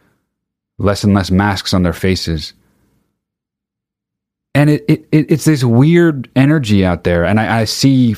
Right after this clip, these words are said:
I mean, I'm gonna get into this in a little bit, and I see, I see the protests and shit going on, and they clearly don't give a fuck. But I'm talking about, they're trying to make a point, you know? I'm talking about just, like, people in the world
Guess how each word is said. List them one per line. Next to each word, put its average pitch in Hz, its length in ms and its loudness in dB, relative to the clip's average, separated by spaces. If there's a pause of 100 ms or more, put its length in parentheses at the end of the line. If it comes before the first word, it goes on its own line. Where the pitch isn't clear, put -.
(140)
I 101 80 -6
mean, 101 160 2
I'm 95 60 2
gonna 98 100 0
get 92 160 -2
into 90 140 -2
this 85 120 -6
in 90 60 -2
a 87 60 0
little 85 120 -2
bit, 82 220 -2
and 87 100 -8
I 82 40 -6
see, 92 320 -4
I - 80 -10
see 98 220 -2
the - 60 0
protests - 560 -4
and 80 120 -8
shit 85 220 -6
going 87 260 -2
on, 85 280 -2 (840)
and 104 120 0
they 123 120 0
clearly 104 240 0
don't 90 160 -2
give 90 100 -2
a 82 60 -6
fuck. - 400 -6 (160)
But 104 120 -2
I'm 127 120 0
talking 113 260 -2
about, 90 420 -2 (120)
they're 107 120 -2
trying 107 180 -2
to 104 40 0
make 101 140 -2
a - 40 -6
point, 95 440 -4
you 85 120 -6
know? 82 140 -2
I'm 92 100 2
talking 107 220 -2
about 90 180 0
just, 85 160 -8
like, 78 220 -6 (220)
people 98 320 -2
in 90 80 -2
the 85 80 -2
world 80 420 -2